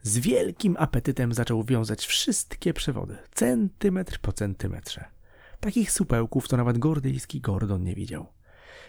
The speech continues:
Kiedy zasugerowałem jego mości, że za miesiąc będziemy wymieniać panel na nowy i mało w tym sensu tracić tak ważne trytytki, których wciąż brakuje, rzucił tylko hasło:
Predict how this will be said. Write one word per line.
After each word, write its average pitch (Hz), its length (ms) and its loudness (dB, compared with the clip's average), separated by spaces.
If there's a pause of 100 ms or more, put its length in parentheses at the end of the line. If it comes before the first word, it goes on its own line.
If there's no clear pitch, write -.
Kiedy 135 440 6
zasugerowałem 139 720 2
jego 127 220 4
mości, 135 560 0 (260)
że 123 100 4
za 139 120 6
miesiąc 135 480 2
będziemy 120 340 2
wymieniać 202 540 4
panel 104 360 0
na 139 100 4
nowy 131 320 4 (440)
i 160 100 6
mało 262 320 4
w - 60 -6
tym 98 140 0
sensu 120 380 0
tracić 110 440 -2
tak 104 240 -2
ważne 95 380 -2
trytytki, - 640 -2 (360)
których 110 340 -4
wciąż 190 300 2
brakuje, 120 480 0 (600)
rzucił 190 260 4
tylko 175 200 -4
hasło: 151 500 2